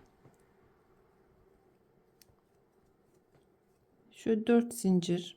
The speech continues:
pardon, beş zincir çektim. Bunu bu halkaya kapatıyorum. Bir, iki, üç, dört, beş, altı zincir çekiyorum. Halkanın içerisine giriyorum.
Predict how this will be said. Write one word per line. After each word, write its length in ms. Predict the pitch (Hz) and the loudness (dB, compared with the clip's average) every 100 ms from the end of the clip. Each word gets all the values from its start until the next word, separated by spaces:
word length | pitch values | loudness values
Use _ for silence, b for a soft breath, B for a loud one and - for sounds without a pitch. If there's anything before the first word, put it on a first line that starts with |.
| - | -12
pardon, 560 | - 170 170 - 190 | -6 -6 -6 -8 -4
beş 180 | - 233 | 0 -2
zincir 480 | - 180 175 170 165 | -2 0 0 0 -2
çektim. 680 | - 170 170 - 180 202 233 - b b b b b b - | -2 -4 -8 -8 -4 -4 -6 -14 b b b b b b -10
Bunu 180 | 226 208 | -6 -4
bu 160 | 190 | -2
halkaya 520 | 185 175 175 170 160 165 | -2 -2 -2 -2 -2 -4
kapatıyorum. 960 | - - 202 - 226 214 202 196 202 - _ _ _ _ B B B B B _ - | -6 -4 -4 -4 -2 0 0 -4 -6 -10 _ _ _ _ B B B B B _ -2
Bir, 400 | 202 196 - - _ | 2 2 0 -12 _
iki, 500 | 185 - - - - - | -10 -10 -8 -6 -4 -2
üç, 540 | 185 185 - - - - | -2 -2 -10 -16 -14 -4
dört, 540 | 185 185 - - - - | -2 -2 -6 -14 -20 -6
beş, 580 | 185 185 196 - - - - - _ b b b b b b _ - | -2 0 0 -4 -8 -12 -18 -20 _ b b b b b b _ -2
altı 640 | 196 185 185 - 208 202 - _ _ _ _ - | 0 0 -4 -2 -2 -2 -8 _ _ _ _ -16
zincir 500 | - 185 170 170 170 | -2 0 0 -2 -4
çekiyorum. 840 | - 196 190 202 190 185 185 196 - _ | -2 -4 -4 -2 0 0 -2 -4 -10 _
Halkanın 520 | 208 196 190 185 180 | -4 -4 -2 0 0
içerisine 760 | 170 170 175 165 165 175 165 160 | 0 -2 0 0 -2 -2 -2 -2
giriyorum. 680 | 180 180 180 170 170 175 | -2 0 0 0 0 -2